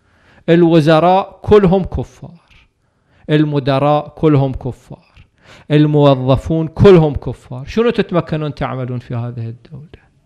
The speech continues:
الإمام الصادق صلوات الله عليه ظاهرا أبو سلمة الخلال بعث مكتوب للإمام الصادق،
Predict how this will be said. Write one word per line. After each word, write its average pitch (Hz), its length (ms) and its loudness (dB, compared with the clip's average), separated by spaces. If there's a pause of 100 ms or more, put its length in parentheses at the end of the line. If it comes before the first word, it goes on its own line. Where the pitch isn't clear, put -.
(1080)
الإمام 139 500 2
الصادق 120 560 0
صلوات 113 540 -2
الله 110 280 0
عليه 117 500 -2
ظاهرا 123 720 -2
أبو 123 200 0
سلمة 175 540 0
الخلال 120 1000 -2 (440)
بعث 170 580 -2
مكتوب 156 540 0
للإمام 135 520 -2
الصادق، 123 640 -10